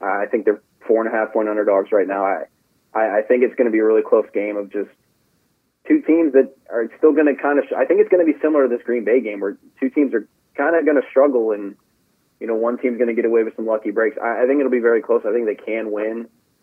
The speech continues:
Um, for whatever reason, this team just loves to play for Heinicke. I, I, I don't know what it is. I'm not a big momentum guy.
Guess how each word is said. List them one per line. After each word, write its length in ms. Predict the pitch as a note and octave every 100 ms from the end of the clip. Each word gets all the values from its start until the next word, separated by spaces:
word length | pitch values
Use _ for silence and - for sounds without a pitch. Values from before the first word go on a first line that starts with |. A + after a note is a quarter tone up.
| _ G2
Um, 520 | G2 F#2 F#2+ F2+ - -
for 60 |
whatever 280 | B2+ D3 D#3+
reason, 360 | C3 A#2+ A2+ A2
this 80 | - -
team 200 | B2+ A2
just 140 | G#2+
loves 260 | G2+ G#2 -
to 80 | -
play 220 | G2 G2+
for 160 | G2+ F#2+
Heinicke. 500 | F2+ G2 G#2 G#2+ -
I, 360 | E2 C2+ E2 -
I, 80 |
I 20 | A2
don't 160 | A2
know 100 | G#2+
what 200 | G2+ G2+
it 80 | F2+
is. 240 | F#2 F#2+ - _ _ -
I'm 120 | A#2
not 160 | A2 G#2+
a 20 |
big 420 | G#2 G#2+ F#2 -
momentum 600 | G#2+ G#2 G#2 G#2 G#2+ G2+
guy. 400 | F#2+ F#2 F#2